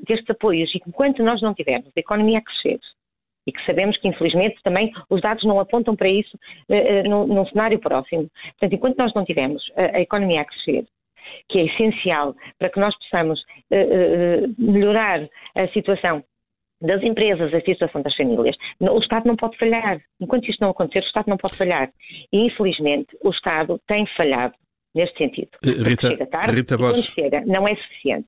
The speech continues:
Speaker 2: Rita Borges Madeira, eh, de facto, eh, neste momento pode-se falar de, aqui de uma margem orçamental, porque o déficit vai sair abaixo daquele que estava previsto.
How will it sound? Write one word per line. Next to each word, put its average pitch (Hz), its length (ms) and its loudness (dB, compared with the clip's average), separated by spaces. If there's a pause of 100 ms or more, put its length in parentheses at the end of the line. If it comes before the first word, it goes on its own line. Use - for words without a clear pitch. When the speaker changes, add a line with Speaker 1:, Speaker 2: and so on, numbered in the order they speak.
Speaker 2:
Rita 113 300 2
Borges 110 220 2
Madeira, 98 520 2
eh, 98 260 0
de 87 120 -8
facto, 113 600 0
eh, 113 300 2
neste 110 340 0
momento 117 500 2
pode-se - 340 -4
falar 101 260 2
de, 120 400 -2
aqui 107 160 -4
de 95 80 2
uma 104 120 4
margem 107 380 2
orçamental, 98 640 0
porque - 280 -6
o - 20 0
déficit 90 420 0
vai 90 140 0
sair 87 260 0
abaixo 85 300 0
daquele 87 220 -2
que - 80 -4
estava 85 160 2
previsto. 85 440 -2